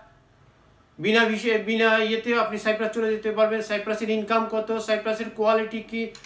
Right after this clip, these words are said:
সব কিছু তারা বলছে, but তারা কেউই Cyprus ভ্রমণ করেননি। এই দীর্ঘদিন এদেশে থাকার কারণে আমার যে অভিজ্ঞতা হয়েছে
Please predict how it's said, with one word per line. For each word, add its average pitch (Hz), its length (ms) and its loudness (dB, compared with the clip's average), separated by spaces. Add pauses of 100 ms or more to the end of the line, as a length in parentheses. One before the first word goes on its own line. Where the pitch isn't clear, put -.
সব 311 300 2
কিছু 269 260 0
তারা 226 160 6
বলছে, 196 380 0 (400)
but 165 200 4 (340)
তারা 185 260 2
কেউই 185 400 -2
Cyprus 156 500 -8
ভ্রমণ 139 440 -6
করেননি। 127 760 -6 (2250)
এই 175 180 0
দীর্ঘদিন 226 720 2 (180)
এদেশে 202 300 -2
থাকার 196 360 -2
কারণে 180 320 0
আমার 165 300 0
যে 160 340 -2 (220)
অভিজ্ঞতা 208 640 0
হয়েছে 151 840 -4